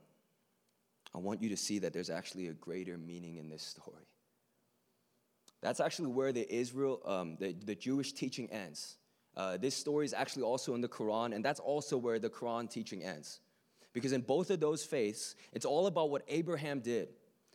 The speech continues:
It's all about whether or not you believe God in his, in his faithfulness and you can do the right thing. But here's the point of this story, actually. See, the point of this story isn't to show you what you'd be willing to sacrifice for God.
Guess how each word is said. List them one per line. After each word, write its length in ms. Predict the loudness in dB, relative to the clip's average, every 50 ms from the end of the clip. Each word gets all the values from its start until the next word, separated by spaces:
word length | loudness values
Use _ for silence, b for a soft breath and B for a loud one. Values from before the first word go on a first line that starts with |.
| _
It's 140 | 0 2 4
all 160 | 6 6 6
about 200 | 6 6 4 4
whether 220 | 6 4 4 4 4
or 40 |
not 280 | 2 4 4 2 2 2
you 160 | 4 4 4
believe 440 | 4 4 4 4 4 4 4 2 2
God 360 | 4 4 6 6 6 4 2 -2 B B B 2
in 100 | 4 4
his, 240 | 4 4 2 0 -2 0
in 100 | 2 2
his 140 | 4 2 2
faithfulness 600 | 2 0 0 0 0 -2 -4 -2 -2 -2 -2 -2
and 180 | -2 -2 -2 2
you 180 | 4 4 4
can 220 | 4 4 2 2 2
do 160 | 2 2 2
the 100 | 2 2
right 240 | 2 2 2 2 2
thing. 360 | 0 0 2 2 2 0 -2 B B B 2
But 80 | 2
here's 300 | 6 8 6 6 6 6
the 100 | 2 2
point 300 | 2 2 4 4 4 4
of 160 | 2 2 2
this 140 | 2 2 2
story, 360 | 2 2 2 4 4 4 4
actually. 500 | 2 0 0 -2 -2 -4 -2 -2 -2 -4 -6 -12 _ _ _ _ b b b b b
See, 140 | -2 2 2
the 80 | 2 2
point 260 | 2 2 4 4 4
of 80 | 4
this 140 | 4 2 2
story 440 | 2 4 6 6 6 6 6 4 4 4
isn't 260 | 4 4 4 2 0
to 100 | 2 2
show 380 | 2 4 6 6 6 6 6 4
you 380 | 0 -2 0 0 0 -2 -4 B B B
what 200 | 0 2 2 4
you'd 160 | 4 4 4 4
be 120 | 4 4
willing 240 | 4 4 4 2 2
to 40 | 0
sacrifice 640 | 0 2 2 2 0 0 -2 -4 -2 -2 -2 -2
for 100 | -4 -4
God. 440 | 0 2 2 2 2 0 -2 -6